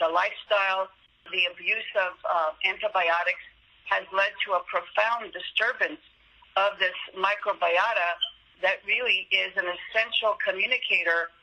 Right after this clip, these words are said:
with our en-, enteric nervous system and our immune system on the gut, and starts a host of symptoms which we identify in the West as a symptom, and then we try to have a drug for that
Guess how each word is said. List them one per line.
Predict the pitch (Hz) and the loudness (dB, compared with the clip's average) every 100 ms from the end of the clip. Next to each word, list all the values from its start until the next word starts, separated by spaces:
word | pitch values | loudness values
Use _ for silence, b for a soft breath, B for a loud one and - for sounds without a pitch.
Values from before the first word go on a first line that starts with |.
| _ _ 175 | _ _ -2
with | 180 180 175 | 0 2 2
our | 170 165 - | 2 0 -2
en-, | 180 175 - | -4 -4 -10
enteric | 175 165 208 202 180 | -4 0 2 2 2
nervous | 180 220 233 - | -2 0 -2 -2
system | 220 - - 220 - - | -10 -6 0 2 0 -2
and | 165 165 | 0 2
our | 165 | 2
immune | 160 185 233 - | 2 0 -2 -4
system | 220 - 208 175 | -6 -2 0 0
on | 175 | 0
the | 165 - | 0 2
gut, | 202 214 - _ _ _ | 0 0 -8 _ _ _
and | - 214 226 226 - - - | 0 0 0 -6 -14 -14 0
starts | 214 220 220 - - | 2 2 -2 -12 -6
a | 196 185 220 | -4 -2 -2
host | 226 - 226 | -2 -2 -6
of | - - | -6 -6
symptoms | 269 269 - 175 165 - - _ _ - - 190 | -6 -4 -2 -2 -2 -10 -20 _ _ -14 -8 -4
which | 190 - | 0 2
we | 208 | 2
identify | 208 208 214 214 214 202 196 | 2 2 2 2 2 2 0
in | 185 | -2
the | 175 170 | -2 2
West | 208 208 - 220 | 2 0 -2 0
as | 233 220 | 0 -6
a | 202 - | -10 -6
symptom, | 196 - 208 185 | -4 -2 -2 -2
and | |
then | 170 196 | -2 -2
we | 190 - | -4 -2
try | 196 | 0
to | 190 196 | 0 0
have | 185 | -2
a | 170 - | -2 -2
drug | 180 185 | 0 -2
for | - 180 | -2 -2
that | - | -2